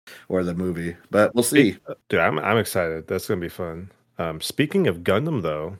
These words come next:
Speaker 2: PlayStation had their, uh, uh, State of Play event this, uh, this week, and they had a, a trailer for the new Gundam game, Gundam Evolution.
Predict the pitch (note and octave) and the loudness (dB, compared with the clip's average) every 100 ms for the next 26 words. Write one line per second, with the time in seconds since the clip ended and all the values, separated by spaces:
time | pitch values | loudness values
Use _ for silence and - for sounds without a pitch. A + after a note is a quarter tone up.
0 | - B2 A#2+ C3+ B2+ A#2+ F2+ G2+ G2+ F#2 | -2 2 4 6 4 2 0 2 2 2
1 | G2 F#2+ F#2 F2+ F2 F#2 F2 E2+ E2+ F2 | 2 4 4 2 0 0 -2 -2 -4 -6
2 | - - _ G2 F#2 D#2+ D2+ D#2 - _ | -18 -20 _ -8 -6 -8 -10 -12 -14 _
3 | - - G#2+ G2 - G#2 F#2+ G#2 C3 - | -10 0 2 2 -2 -2 0 0 -2 -10
4 | _ _ _ _ C#3 A#2+ C3+ D#3+ D3 D3 | _ _ _ _ 0 4 2 2 0 0
5 | - D3+ D3 D3+ E3 _ _ - C#3+ - | 0 0 0 0 -4 _ _ -2 0 2
6 | D#3+ F#3+ - _ _ - - - - _ | 0 -2 -8 _ _ -20 -20 -20 -20 _
7 | - A2 G#2 G#2 G2 G#2 G#2 G2 - G2+ | -2 0 2 2 4 6 6 4 4 6
8 | G2+ G2 G2 G2 - - A2+ - A2 A#2 | 6 6 2 -2 -12 -2 -2 0 4 6
9 | C3 G2+ G#2 G2 F#2+ G2+ F#2 G2+ F#2 G2+ | 4 2 0 0 2 0 2 2 4 4
10 | A#2+ A2+ G2 F#2 F2 G#2+ B2+ B2+ G#2 F2+ | 4 2 2 0 2 0 2 0 2 0
11 | F2+ F2 D#2+ F2 D#2+ F2 | 0 -2 -4 -8 -8 -10